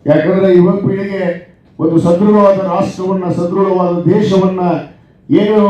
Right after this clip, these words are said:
ಭಾರತ ದೇಶ ಅಂದ್ರೆ ಇವತ್ತು ಪ್ರಜಾಪ್ರಭುತ್ವ ರಾಷ್ಟ್ರ,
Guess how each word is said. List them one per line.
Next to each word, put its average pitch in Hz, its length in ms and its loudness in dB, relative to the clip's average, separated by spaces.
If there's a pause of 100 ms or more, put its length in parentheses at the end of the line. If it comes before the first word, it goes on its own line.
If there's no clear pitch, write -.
(260)
ಭಾರತ 160 360 -2 (140)
ದೇಶ 196 260 -2
ಅಂದ್ರೆ 196 400 -2 (580)
ಇವತ್ತು 175 240 4
ಪ್ರಜಾಪ್ರಭುತ್ವ 160 920 0
ರಾಷ್ಟ್ರ, 143 380 -4